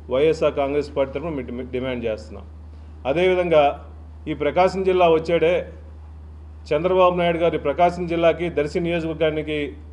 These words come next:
ఫండ్స్ ఇస్తాడే అనుకొని సంతోషంగా ఉన్నాం. కానీ ప్రకాశం జిల్లా వచ్చి మేము వెలుగొండ కార్యక్రమం అది కంప్లీట్ చేస్తూ ఉంటాం, కానీ ఆర్ఆర్ ప్యాకేజీకి డబ్బులు ఇచ్చిన పరిస్థితి లేదు,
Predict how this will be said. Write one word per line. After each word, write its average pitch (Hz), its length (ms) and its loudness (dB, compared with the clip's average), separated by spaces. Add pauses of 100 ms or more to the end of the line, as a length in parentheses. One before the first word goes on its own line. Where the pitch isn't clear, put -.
(1160)
ఫండ్స్ 170 240 0
ఇస్తాడే 160 640 0 (460)
అనుకొని 160 320 -2
సంతోషంగా 156 440 -2
ఉన్నాం. 139 260 -4 (680)
కానీ 175 280 2 (520)
ప్రకాశం 170 420 4
జిల్లా 180 260 4
వచ్చి 165 480 0 (680)
మేము 147 280 0
వెలుగొండ 165 400 2
కార్యక్రమం 160 420 2
అది 151 100 0
కంప్లీట్ 151 400 -4
చేస్తూ 151 300 2
ఉంటాం, 139 220 0
కానీ 113 300 -6 (380)
ఆర్ఆర్ 170 380 2
ప్యాకేజీకి 170 460 -2
డబ్బులు 160 240 -2
ఇచ్చిన 165 200 -8
పరిస్థితి 165 320 -2
లేదు, 180 260 0